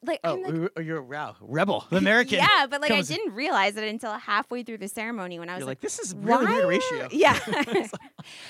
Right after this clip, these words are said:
Speaker 1: So, like, on our side, like, everyone's, like, doing vodka shots and stuff, and on the
Speaker 2: <laughs>
Speaker 1: women's side,
Speaker 2: Wait,
Speaker 1: it's,
Speaker 2: during the
Speaker 1: like, a
Speaker 2: actual
Speaker 1: lot.
Speaker 2: wedding? Or, like, during
Speaker 1: Yeah,
Speaker 2: the party,
Speaker 1: I
Speaker 2: you mean?
Speaker 1: mean, the wedding is, like, they walked in to Pitbull.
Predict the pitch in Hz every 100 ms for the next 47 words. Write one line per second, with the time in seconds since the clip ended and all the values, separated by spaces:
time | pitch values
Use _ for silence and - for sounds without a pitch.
0 | - - 330 294 277 254 - 247 - 233
1 | 453 - 196 180 185 185 185 185 - -
2 | - 240 247 240 214 190 - 185 180 247
3 | 254 220 254 247 233 214 - 220 214 208
4 | 190 453 302 554 - - 214 302 - -
5 | 254 180 185 190 196 233 220 175 190 185
6 | 190 180 139 160 240 339 _ _ _ _
7 | _ _ 156 160 156 147 170 294 285 170
8 | 294 320 320 285 - 277 226 247 294 339
9 | 294 - - 254 254 220 269 - 220 208
10 | 247 - 202 - 185 - 101 58